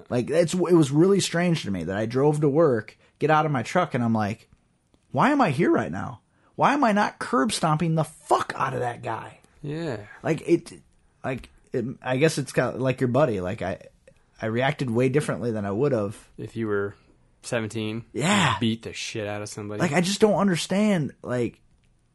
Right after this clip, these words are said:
Speaker 1: I was more perplexed by the whole thing. And in retrospect, I wish I would have followed him.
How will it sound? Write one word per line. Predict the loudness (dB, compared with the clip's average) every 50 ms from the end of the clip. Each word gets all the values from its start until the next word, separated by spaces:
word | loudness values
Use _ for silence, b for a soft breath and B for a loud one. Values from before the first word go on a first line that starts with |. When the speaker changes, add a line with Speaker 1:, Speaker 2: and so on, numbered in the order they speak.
| _ _ _
Speaker 1:
I | 2
was | 4 4 4 4
more | 4 4 2 0
perplexed | 2 0 -2 -2 -2 -6 -4 -2 0 0 -2 -4 -8 -12 -6 -4
by | -2 -2 0
the | -2 -2
whole | -2 -4 -4 -6
thing. | -6 -8 -6 -6 -4 -6 -6 -8 -10 -12 _ _ _ _ _ _ _ _ _ _ -4
And | 0 2
in | 2 4 4
retrospect, | 4 4 4 2 -4 -2 0 -2 -2 -2 -2
I | -4 -2 -2
wish | 0 0 0 0
I | 0 0
would | 0 0 -2 -4
have | -4 -6
followed | -6 -4 -2 -2 -2 -4 -6
him. | -10 -16